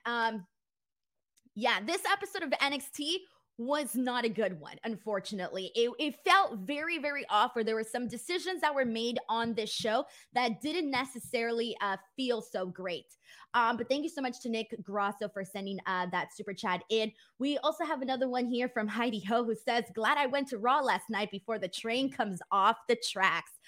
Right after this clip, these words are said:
Um, <laughs> uh, that's definitely a good way of putting it, uh, here today, guys. Uh, that is a good way of putting it off here today. Um, okay, so let's get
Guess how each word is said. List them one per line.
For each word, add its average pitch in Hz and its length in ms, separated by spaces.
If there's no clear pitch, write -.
Um, 247 360
<laughs> - 1600
uh, 311 160
that's 339 300
definitely 349 880
a 294 80
good 294 360
way 294 380
of 254 100
putting 285 280
it, 254 220
uh, 220 220
here 269 280
today, 226 460
guys. 190 360
Uh, 196 220
that 208 160
is 220 140
a 220 40
good 208 180
way 196 200
of 190 160
putting 180 220
it 175 100
off 175 200
here 175 240
today. 175 380
Um, 277 400
okay, 285 260
so 339 220
let's 294 480
get 466 180